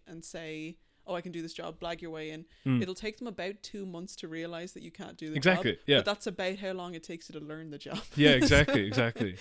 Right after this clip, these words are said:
Speaker 1: <laughs> so you'll
Speaker 2: Yeah.
Speaker 1: be fine.
Speaker 2: Yeah, yeah, completely. Um, and that's kind of the thing, 'cause with, with Toon Boom, that happens quite a lot as well.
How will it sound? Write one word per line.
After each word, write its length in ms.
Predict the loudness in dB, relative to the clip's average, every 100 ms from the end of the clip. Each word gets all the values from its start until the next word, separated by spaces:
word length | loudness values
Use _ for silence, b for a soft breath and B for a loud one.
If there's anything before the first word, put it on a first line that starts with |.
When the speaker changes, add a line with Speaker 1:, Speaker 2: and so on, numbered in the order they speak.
| -12 -12
Speaker 1:
<laughs> 200 | -16 -12
so 100 | -8
you'll 140 | -2
Speaker 2:
Yeah. 100 | 0
Speaker 1:
be 60 | -2
fine. 280 | -6 -10 -16 0
Speaker 2:
Yeah, 220 | 4 4
yeah, 180 | 4 0 -2
completely. 460 | -6 -2 0 -2 -4 0
Um, 480 | 2 4 2 0 0
and 140 | 2
that's 140 | 2 0
kind 180 | 0 0
of 100 | 0
the 60 |
thing, 160 | 0 0
'cause 240 | -2 -6
with, 140 | -6 -8 -10
with 160 | -12 -10
Toon 300 | -2 2 2
Boom, 240 | 2 2 2
that 160 | 0
happens 380 | -2 -4 -6 -6
quite 240 | -4 -4
a 20 | -4
lot 220 | -6 -8
as 80 | -8
well. 280 | -8 -8